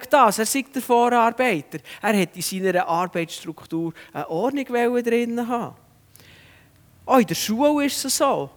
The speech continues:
in der Familie ist es so. Eigentlich grundsätzlich, wenn Menschen miteinander unterwegs sind,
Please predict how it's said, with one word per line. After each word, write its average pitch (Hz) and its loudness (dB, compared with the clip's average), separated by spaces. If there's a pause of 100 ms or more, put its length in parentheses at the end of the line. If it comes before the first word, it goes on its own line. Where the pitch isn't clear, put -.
in 226 -2
der 208 0
Familie 262 4
ist - -4
es 247 -4
so. 185 2 (140)
Eigentlich 262 0
grundsätzlich, 277 2
wenn 220 4
Menschen 294 2
miteinander 233 2
unterwegs 190 0
sind, 320 2